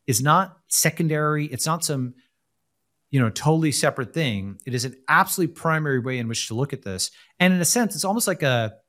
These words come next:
you know, in a well-done movie, all the plot lines come together at the end, okay? And all the disruptions that are happening, the China disruption, the rise of India, the rise of the internet, uh,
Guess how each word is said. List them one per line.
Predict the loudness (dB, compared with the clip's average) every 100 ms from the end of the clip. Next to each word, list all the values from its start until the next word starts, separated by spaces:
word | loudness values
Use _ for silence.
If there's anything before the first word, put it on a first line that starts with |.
| _ _ 0
you | 2
know, | 2
in | 0
a | -4
well-done | 0 0 0 -2 -4 -4 -4 -6 -10 _ _ _ -4
movie, | 2 4 2 -8 -14 _ _ _ _ _ _ _
all | 6 6 6
the |
plot | 2 0 2 2
lines | 0 -4 -4 -4 -2 -2 -2 _ _ _ -10
come | 2 4 4
together | 0 0 2 2 -2
at | -2
the | -4
end, | -6 -8 -20 _ _ _ _ _ _ _ _ _ _ _ -2
okay? | 0 0 -2 -10 _ _ _ -2
And | 2
all | 6 6 6 2
the |
disruptions | -2 0 0 -2 -4
that | 0
are | 0
happening, | 0 -2 -6 -16 -18 _ _ -14
the |
China | -6 0 2 2
disruption, | 0 0 -2 -2 -4 -4 -4 -8 -16 _
the | -4
rise | 2 4 4
of | 2
India, | -4 -4 -2 -2 -4 -8 _
the | -4
rise | 4 4 4 2
of |
the | -4
internet, | -6 -6 -6 -4 -6 -8 _ _ -2
uh, | 0 0